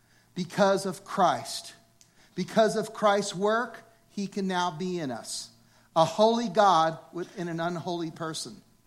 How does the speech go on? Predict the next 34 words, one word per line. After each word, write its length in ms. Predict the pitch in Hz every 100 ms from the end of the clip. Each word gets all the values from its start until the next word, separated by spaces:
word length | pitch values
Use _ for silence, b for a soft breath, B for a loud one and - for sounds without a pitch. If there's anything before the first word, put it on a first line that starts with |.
| _ b b b b -
If 160 | 156
I 180 | 208 220
had 140 | 233 208
to 60 |
be 120 | 202
perfect 640 | - 233 226 220 208 202 -
until 580 | 175 165 196 185 185 - B
Christ 400 | - 214 202 196
came 260 | - 196 190
in 140 | 208
me, 260 | 190 170 165 B
when 300 | 156 190 214
would 100 | 208
he 80 | 196
come 260 | - 202 190
in 160 | 196
me? 240 | 196 107 - _ b b b b b b
You 160 | - 180
know, 100 | 175
he 140 | 214
would, 160 | 202 208
he 140 | 214
would 120 | 202
have 180 | 208 208
to 80 | 196
wait. 460 | 185 214 156 - 147
"Oh, 160 | 156
you're 140 | 165 170
not 160 | 196
quite 240 | 202 226 226
there 180 | 220 202
yet, 220 | 185 180
Eric." 400 | 180 190 185 -
Just 180 | 190